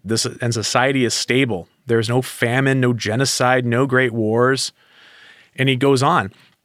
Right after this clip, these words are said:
But this idea of what Mickey is espousing here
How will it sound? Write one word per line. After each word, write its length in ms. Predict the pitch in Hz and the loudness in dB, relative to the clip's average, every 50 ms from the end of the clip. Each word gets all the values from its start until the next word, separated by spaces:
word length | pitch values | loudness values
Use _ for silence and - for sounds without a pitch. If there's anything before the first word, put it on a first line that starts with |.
| _ _ _ _ _ _ _ _ _ _ _ _ _ _ _ - | _ _ _ _ _ _ _ _ _ _ _ _ _ _ _ -2
But 100 | - 120 | -2 0
this 160 | 147 - - | 0 0 0
idea 480 | 135 127 117 113 143 190 233 208 175 147 | 0 0 0 0 0 0 2 4 4 2
of 140 | 131 123 120 | 2 2 2
what 220 | 120 131 123 110 | 2 2 2 2
Mickey 480 | 120 117 123 135 147 - - 160 147 123 | 0 0 2 2 0 0 0 2 2 2
is 120 | 117 110 | 2 2
espousing 600 | 104 98 - - 120 113 117 120 - - 107 98 | 0 -2 -2 0 0 2 0 0 -2 -4 -6 -6
here 320 | 95 98 92 87 92 90 | -6 -4 -4 -4 -6 -6